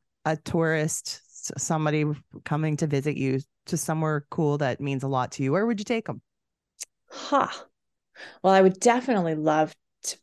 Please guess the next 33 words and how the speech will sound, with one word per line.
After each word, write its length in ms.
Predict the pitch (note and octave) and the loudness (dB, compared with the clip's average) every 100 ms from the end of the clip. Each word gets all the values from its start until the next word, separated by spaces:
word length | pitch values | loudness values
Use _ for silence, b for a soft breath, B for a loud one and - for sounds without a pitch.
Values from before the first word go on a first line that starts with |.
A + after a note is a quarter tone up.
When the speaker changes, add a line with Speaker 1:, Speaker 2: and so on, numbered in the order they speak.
| - | -4
Speaker 2:
bring 400 | C#3+ C#3 C#3+ - | -2 -2 -4 -2
someone, 320 | - D3 C#3+ | -2 0 0
like, 180 | C#3 - | -2 0
out 180 | D#3+ C#3+ | 0 0
here 260 | - C#3+ C#3 | 2 0 0
to 220 | - D#3+ | 0 2
the, 340 | D3+ C#3+ C#3+ - | 4 4 2 2
to 100 | D#3+ | 0
the 100 | F3+ | 2
country 380 | F3+ F#3 F#3+ | 0 4 4
where 220 | F3+ F3+ E3+ | 6 4 4
we 100 | E3+ | 2
live, 380 | F3 F#3+ D4 - - | 2 2 0 -6 -8
um, 420 | E3 D3+ D3 C#3+ - b b b b | -6 -4 -6 -8 -12 b b b b
and 200 | - D3+ | -4 -2
show 220 | - C#3 C#3+ | 0 0 0
them 360 | C#3+ C#3 C3+ _ b b b b - | 0 -4 -8 _ b b b b -8
my 160 | C#3+ | -6
favorite 600 | C3+ - D3+ D3+ D3 - - _ _ C#3+ | -6 0 2 4 2 0 -4 _ _ -2
walk 440 | D#3 D#3 E3 - E3 | 4 4 2 -2 -4
in 120 | D3 | -4
the 80 | C3+ | -4
forest 500 | - D#3+ D#3+ D#3+ - | 2 4 4 0 -4
by 140 | C#3+ | -4
the 100 | C#3 | -2
river 280 | D3 D#3 D#3 | -2 0 2
where 140 | D3+ | 2
I 80 | C#3+ | 0
take 240 | - F3 | -2 -4
the 80 | - | -4
dog 380 | - E3 D#3+ E3 | -2 0 2 2
every 220 | E3 E3 | 0 -2
day. 640 | D#3+ E3 D#3 D#3 D#3 D#3 | -2 -2 -2 -2 0 -2